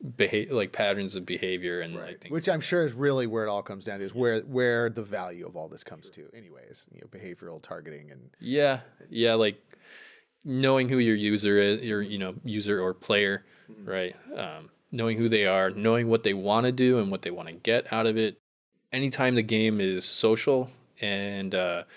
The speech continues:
Speaker 1: requires you to interact with, with others, uh, there becomes, like, this social pressure that, like, "Oh, I have to, I have to play
Speaker 2: Play.
Speaker 1: because so-and-so is,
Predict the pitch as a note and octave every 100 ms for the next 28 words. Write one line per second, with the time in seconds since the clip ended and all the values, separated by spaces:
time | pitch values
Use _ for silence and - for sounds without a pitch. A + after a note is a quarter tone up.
0 | - - G#2 - G#2+ G#2 G2+ G2 - -
1 | G#2+ G2+ G#2 - G#2 F2+ - _ - G2+
2 | F2 - D3 D3 A#2 G#2+ - - _ -
3 | _ _ - G#2 G2 F#2+ G2 F#2+ - G2+
4 | G#2+ G2 G2+ A2 - F#2 - - - _
5 | - - G#2+ - - G#2 G2 G#2+ G2+ F#2+
6 | F#2 - _ _ _ _ B2+ A#2+ - G#2+
7 | F2 - G#2+ F#2+ A2+ G#2+ F#2+ - - -
8 | A2+ - - F#2+ E2+ - - G2 - F#2+
9 | F2 - - - _ - A#2+ A2 A2 G2+
10 | F#2+ F#2+